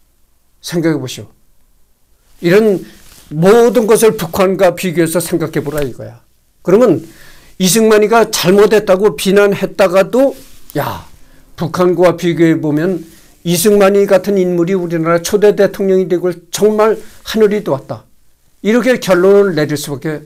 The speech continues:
없을 것입니다. 그래서 하여튼 이승만에 대한 그 거는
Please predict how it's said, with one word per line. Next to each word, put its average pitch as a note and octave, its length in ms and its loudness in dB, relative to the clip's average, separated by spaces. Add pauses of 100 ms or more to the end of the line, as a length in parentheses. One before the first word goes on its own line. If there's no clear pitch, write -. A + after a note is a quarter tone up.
(160)
없을 C#3 260 -8
것입니다. A2+ 540 -14 (800)
그래서 D3+ 260 -4
하여튼 D#3+ 340 -4 (220)
이승만에 F3+ 640 0
대한 F#3 380 0 (260)
그 C3+ 640 -6 (1500)
거는 E3 520 0